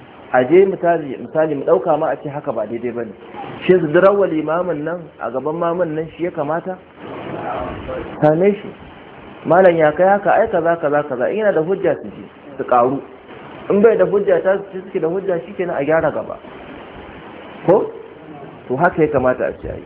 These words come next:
Me ko a ce yadda suka dira masa ɗin nan da a ce Allah ya sa ya ƙoshi da sanin wannan ce kai ku dakata almajirai. Shi ba sai ya rama. Sai ku je ku koma makaranta. Annabi ya yi kaza, ya yi kaza, ya yi kaza.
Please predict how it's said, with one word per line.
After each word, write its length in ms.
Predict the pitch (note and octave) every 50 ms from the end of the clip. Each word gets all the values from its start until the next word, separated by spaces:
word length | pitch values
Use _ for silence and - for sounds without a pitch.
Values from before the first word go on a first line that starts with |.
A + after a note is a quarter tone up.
| - -
Me 120 | B2 C#3+ D#3
ko 100 | A#3 G#3+
a 120 | G3 F#3+
ce 80 | F#3+ F#3+
yadda 220 | F#3 F#3 E3 E3 -
suka 140 | F#3+ F#3 F3+
dira 200 | D3+ D#3 D#3+ E3
masa 200 | E3 F3 E3+ D#3+
ɗin 120 | - D#3+
nan 120 | D#3+ D#3 D#3
da 160 | D3 C#3 -
a 80 | - - -
ce 80 | - -
Allah 320 | - E3 E3+ E3 D3+ D#3
ya 40 | D3+
sa 80 | D#3 D3+
ya 120 | D3+ D3+ C#3+
ƙoshi 220 | - C#3 C#3+ C#3+ C3+
da 80 | C3 C3+
sanin 160 | C#3+ C#3 C3+
wannan 240 | C3 C3 C3 A#2+ A#2+ -
ce 100 | B2+ B2 -
kai 280 | F3 F3+ F3 C#3 A#2 - - - - - - -
ku 80 | - B2
dakata 400 | C3 D3 D#3+ D3+ C#3 - C#3+ C3+
almajirai. 520 | A#2+ C3 B2+ B2+ A#2 A2 B2 B2 B2 A#2+ B2 - - - - - - - - - - E3+ E3+ - - - - - - - - - - - - - - - - - - - - - - -
Shi 80 | D3+ D#3+
ba 160 | F3 F#3 F#3
sai 120 | F3+ G#3 G3+
ya 80 | F3+ D3+
rama. 300 | D3 C#3+ C#3 C3 A2 - - - - - - - C3 B2 G#2 - - - G#2+ G#2 G#2+ G#2+ G#2 G#2 G2+ - - - - - - - - - - -
Sai 100 | D#3+ E3
ku 120 | E3 E3 D#3+
je 100 | F3+ G3+
ku 140 | G3+ G3 -
koma 220 | - E3+ E3 D3+
makaranta. 500 | C#3 C3+ C3 C#3 B2+ C3 C3 B2+ C3 C3 C3+ - - - - - -
Annabi 360 | - B2 C#3 D#3+ F3+ F3 E3 D#3+
ya 80 | D#3+ D#3
yi 120 | D#3 D#3 -
kaza, 280 | D3+ B2 C3 C#3 C#3 C#3+
ya 100 | D3 D3
yi 120 | D3 D3 -
kaza, 240 | C3 A#2+ B2+ C3 C3
ya 80 | C3
yi 80 | C3+ C3+
kaza. 240 | C3+ A#2 G#2 A2